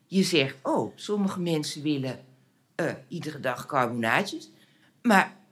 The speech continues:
dat is voor die dieren van geen enkel belang. En op dat punt, op dat moment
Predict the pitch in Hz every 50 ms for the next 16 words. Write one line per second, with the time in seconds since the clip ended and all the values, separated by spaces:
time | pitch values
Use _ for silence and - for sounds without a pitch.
0 | _ _ _ _ 190 208 208 196 196 180 180 - - 180 165 156 165 165 254 277
1 | 277 233 202 190 190 180 160 156 - 185 - - 160 156 147 147 120 120 208 269
2 | 277 156 147 165 196 - - _ _ - - _ _ - 262 254 240 - - -
3 | - - - _ - - 262 254 202 190 269 320 359 349 - - 214 165 151 143
4 | - - - - _ - 208 180 160 247 302 - - - 302 247 202 165 156 143
5 | 131 123 120 - - -